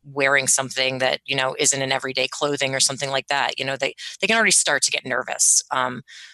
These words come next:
so just, you know, aside from the cameras and everything that's kind of behind the scenes,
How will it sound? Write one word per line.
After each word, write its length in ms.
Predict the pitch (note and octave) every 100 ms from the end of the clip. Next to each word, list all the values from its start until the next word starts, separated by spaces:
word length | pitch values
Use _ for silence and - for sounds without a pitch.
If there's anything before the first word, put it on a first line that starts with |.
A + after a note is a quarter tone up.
| _
so 680 | - - D#3 D3 D3 D#3 D#3 D#3
just, 380 | D#3+ - - -
you 80 |
know, 120 | C#3+ -
aside 340 | - D#3 D#3
from 140 | - D3
the 80 |
cameras 420 | - D#3 C#3+ C#3+ C#3
and 80 |
everything 240 | C#3+ C#3 D3
that's 140 | C#3
kind 160 | - D3+
of 60 | C#3
behind 360 | - D3+ D#3
the 40 | C#3+
scenes, 520 | - C#3+ C3+ C3+